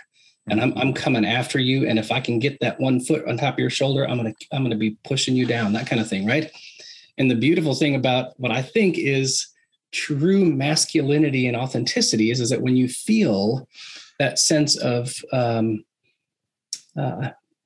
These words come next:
uh, I think really that, that maybe the word is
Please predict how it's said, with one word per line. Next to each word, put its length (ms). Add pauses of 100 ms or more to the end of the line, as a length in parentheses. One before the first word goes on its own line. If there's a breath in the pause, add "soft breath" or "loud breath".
(440)
uh, 400 (920)
I 80
think 200
really 280
that, 180
that 100
maybe 200
the 120
word 220
is 260